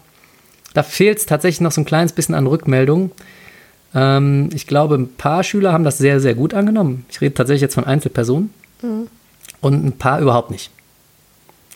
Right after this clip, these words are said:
Speaker 1: Also ich glaube, es gibt welche, die sich aber im Moment ganz gut verstecken können, die, ähm, da so überhaupt nicht viel gemacht haben.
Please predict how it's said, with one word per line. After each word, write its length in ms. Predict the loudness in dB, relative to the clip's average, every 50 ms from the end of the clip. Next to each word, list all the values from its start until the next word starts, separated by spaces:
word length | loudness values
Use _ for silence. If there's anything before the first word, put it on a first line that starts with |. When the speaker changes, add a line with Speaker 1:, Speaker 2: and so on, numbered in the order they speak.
| -20 _ -8
Speaker 1:
Also 140 | -8 -8
ich 80 | -8 -4
glaube, 340 | 0 0 2 2 2 0 0
es 140 | -2 0 -2
gibt 220 | -2 -4 -2 0
welche, 340 | 2 2 2 2 0 0 0
die 100 | 0 0
sich 160 | -2 -2 -2
aber 140 | 0 0 0
im 60 | 2
Moment 200 | 2 2 2 2
ganz 160 | 0 -2 0
gut 140 | -2 -2 -2
verstecken 420 | 0 -4 0 -2 -2 -2 0 -4
können, 320 | 0 0 0 2 2 0 -2 -4 -10 -20 -20 -20 -20 -20 -20 -20 -20 -20 _ _ -4
die, 300 | 0 0 2 2 2 2 2
ähm, 640 | 2 2 2 2 2 2 2 2 2 0 -2 -4 -6 -12 -20 _ _ _ _ _ _ _ _ -20 _ -6
da 120 | -2 -2
so 80 | 0 0
überhaupt 240 | 0 0 0 0 0
nicht 140 | -2 -2 0
viel 140 | 0 0
gemacht 260 | 2 2 0 0 -2 -2
haben. 260 | -2 0 -2 -2